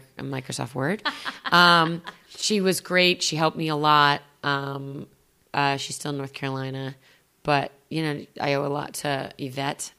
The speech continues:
Speaker 1: What up, Yvette?
Speaker 2: Mm-hmm.
Speaker 1: And, um, and then I was like, "Okay, New York, L A." And I wasn't happy with, like, she wasn't doing enough. Like, she wasn't helping me go to where I, so I was like, "That's it. I'm co-, I'm driving down there for a meeting." And I drove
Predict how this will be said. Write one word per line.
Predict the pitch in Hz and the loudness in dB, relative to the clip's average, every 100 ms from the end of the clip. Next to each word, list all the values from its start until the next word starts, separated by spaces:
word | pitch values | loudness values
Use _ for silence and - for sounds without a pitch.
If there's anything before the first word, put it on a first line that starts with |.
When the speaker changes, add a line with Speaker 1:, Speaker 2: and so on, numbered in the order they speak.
| - | -12
Speaker 1:
What | 135 | -8
up, | 135 - | -8 -8
Yvette? | 147 143 147 - - - | -10 2 4 4 -2 -10
Speaker 2:
Mm-hmm. | 208 214 - | -6 -6 0
Speaker 1:
And, | 160 160 151 | 2 4 4
um, | 147 143 143 143 147 - _ _ _ _ _ | 4 4 2 -2 -8 -12 _ _ _ _ _
and | 156 165 | -2 2
then | 170 170 165 170 165 170 - _ _ _ - - - _ - | 2 4 4 2 0 -4 -6 _ _ _ -20 -20 -20 _ 0
I | 170 170 160 156 | 6 8 8 6
was | 156 | 2
like, | 160 | -2
"Okay, | 160 170 160 | -2 2 2
New | 151 | 4
York, | 151 147 | 0 2
L | 151 | 4
A." | 147 | 4
And | 143 | 4
I | 151 | 4
wasn't | 156 160 170 - | 4 2 0 0
happy | 160 160 160 | 2 2 2
with, | 143 143 | 0 0
like, | 139 - | -2 -2
she | - | -2
wasn't | 156 139 143 | 0 0 -2
doing | 151 143 151 | 0 0 0
enough. | 165 175 190 | 2 2 0
Like, | - - | -6 -4
she | 160 | -4
wasn't | 151 | -4
helping | 139 151 | -4 -4
me | 151 | -4
go | 143 | -2
to | 147 | -2
where | 147 | -2
I, | 147 | -4
so | - | -6
I | |
was | 139 | -8
like, | - | -8
"That's | - 156 - | -8 -8 -10
it. | - | -10
I'm | 135 | -10
co-, | - | -10
I'm | - | -8
driving | 135 139 135 | 0 0 0
down | 135 135 | -4 -6
there | 131 | -10
for | 135 | -10
a | |
meeting." | 135 131 131 - - - | -8 -6 -8 -12 -16 -10
And | 151 | -8
I | |
drove | 147 165 160 | -2 0 0